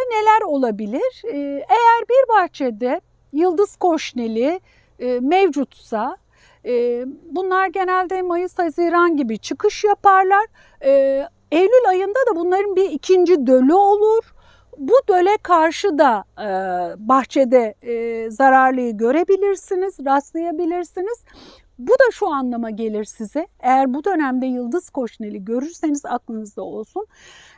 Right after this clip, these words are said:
E, o dönemden kış dönemi arasında, bahar, mart arasındaki beş altı aylık bir dönemde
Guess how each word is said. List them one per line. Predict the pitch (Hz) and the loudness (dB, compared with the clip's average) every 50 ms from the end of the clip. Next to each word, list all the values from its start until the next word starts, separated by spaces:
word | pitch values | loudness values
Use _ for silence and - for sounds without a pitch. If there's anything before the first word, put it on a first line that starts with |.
| _ - | _ -6
E, | 233 233 240 233 233 233 233 - _ _ - | -4 -2 -2 -2 -4 -6 -8 -10 _ _ 4
o | 320 466 480 | 4 6 6
dönemden | 494 466 403 370 330 294 269 262 226 233 233 269 339 392 _ _ _ _ | 4 2 2 2 2 2 0 0 0 0 -2 -2 -4 -6 _ _ _ _
kış | - - 494 - - - | -2 0 0 0 2 2
dönemi | 403 349 302 285 262 247 220 | 2 4 2 2 0 0 0
arasında, | 214 214 208 214 214 - - 226 214 208 202 196 | -2 0 -2 -2 -2 -4 -6 -6 -4 -4 -2 0
bahar, | 240 262 262 330 359 349 294 | -2 2 4 4 4 4 2
mart | 247 240 285 359 440 427 - - | 0 0 2 2 2 0 0 -2
arasındaki | 302 240 226 220 - - 226 220 214 214 - - 233 | -2 0 -2 -4 -6 -8 -8 -6 -6 -6 -8 -6 -4
beş | 285 339 330 - 359 | -4 -4 -2 -2 0
altı | 320 330 339 - 415 392 | 0 0 0 0 -2 -2
aylık | 330 269 247 226 214 - - | -2 -2 -4 -6 -8 -6 -4
bir | 285 330 359 277 | -2 -2 -2 -2
dönemde | 262 254 233 220 208 202 202 202 196 269 311 | -4 -4 -4 -4 -8 -8 -10 -6 -4 -4 -4